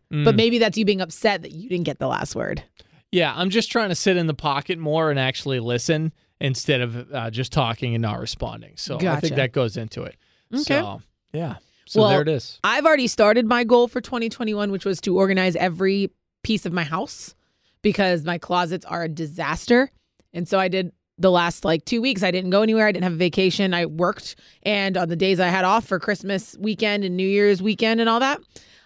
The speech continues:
Speaker 2: I redecorated my guest bedroom, and it is the cutest room in my house. And I'm pretty sure that me and my husband are gonna sleep in separate rooms because I wanna sleep in this guest room so bad. <laughs> It's just so cute.
Speaker 1: Oh, no.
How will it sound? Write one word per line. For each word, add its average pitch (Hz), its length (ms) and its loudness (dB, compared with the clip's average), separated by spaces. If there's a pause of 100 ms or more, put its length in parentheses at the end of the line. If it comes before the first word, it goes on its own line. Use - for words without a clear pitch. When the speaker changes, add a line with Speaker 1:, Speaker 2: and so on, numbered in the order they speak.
(120)
Speaker 2:
I 196 240 2
redecorated 214 800 2
my 190 140 2
guest 170 280 -2
bedroom, 185 480 0
and 185 140 -4
it 180 120 0
is 185 200 2
the 175 120 -2
cutest 330 400 4
room 392 140 4
in 403 60 0
my 381 180 0
house. 311 300 2 (220)
And 226 100 2
I'm 226 80 2
pretty 254 240 2
sure 247 240 4
that 220 140 2
me 214 80 2
and 208 40 0
my 202 80 0
husband 196 260 2
are 190 40 -2
gonna 180 80 0
sleep 196 240 0
in 175 60 -4
separate 185 280 -2
rooms 196 400 -2 (220)
because 208 520 2 (100)
I 196 100 2
wanna 190 180 0
sleep 175 200 0
in 175 60 -2
this 175 120 -2
guest 151 240 0
room 170 120 -2
so 160 140 -2
bad. 143 340 -2
<laughs> - 40 -20 (440)
It's 214 200 0
just 240 180 -2
so 202 160 2
cute. 160 220 0
Speaker 1:
Oh, 143 100 4
no. 151 680 0